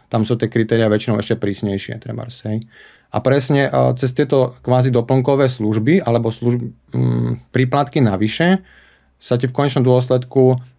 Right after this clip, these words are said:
tá, a, ten náklad na tú prepravu môže ako keby zdvojnásobiť, a, keď to dáš iba do súvisu s tým balíkom, hej. Takže, a potom na-, napríklad, a, čo by som ešte spomenul, je transakčný poplatok.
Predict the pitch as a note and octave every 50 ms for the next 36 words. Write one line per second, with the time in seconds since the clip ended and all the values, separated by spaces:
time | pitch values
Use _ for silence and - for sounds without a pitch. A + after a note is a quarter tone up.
0 | _ _ _ - A#2 A2+ A2+ A2+ A2+ A#2 A#2+ B2 B2+ A#2+ A#2 A#2 A#2 B2+ B2+ -
1 | - - B2 B2 A#2+ B2 B2+ C3 B2 B2+ A#2+ A#2+ B2+ B2 B2 B2 A#2+ A#2 - B2
2 | A#2 A#2 A#2 A2+ A2 B2+ A#2 A#2 A#2+ A#2+ A#2 A#2+ A2+ A2 A2+ A#2 A#2+ A#2+ A#2+ A#2
3 | A2+ - B2 A2+ G#2+ G#2+ - - A#2 A2+ A2+ A2 - _ _ - - A2 - A2+
4 | G#2+ G#2+ G#2 A#2+ A#2 G#2+ G#2 G#2 G#2 G#2 G#2 G2+ G#2+ G#2+ G2 - - A2 G#2+ G#2+
5 | - G#2+ - - G#2+ G#2 G2+ G2+ G2 G2 G2+ G2+ - F#2+ F#2 F2 G2 G2 G#2+ G#2+
6 | - _ _ _ _ _ _ _ _ - G2+ F#2+ F#2+ G2+ G#2 G2+ G#2 G#2 G#2 G#2
7 | _ _ _ _ _ _ _ _ _ _ _ - - B2 A#2+ B2 C#3 C3 C#3 C#3
8 | C3 C3 B2+ B2+ - - B2+ B2+ B2 C3 B2+ B2+ C3+ B2 B2+ B2 B2 A#2+ A#2+ A#2+
9 | A#2+ A#2+ B2 B2 - B2 B2 B2 C3+ B2+ C3 B2+ - B2+ B2 - - G#2+ G#2+ A2
10 | A#2 B2 B2+ C3 B2+ B2 - _ _ _ _ - - A2+ G#2 G#2+ - - B2+ B2+
11 | B2+ B2 C3 C3+ B2+ - A2+ G#2 - - A2 - - A2+ - - A#2 A2+ -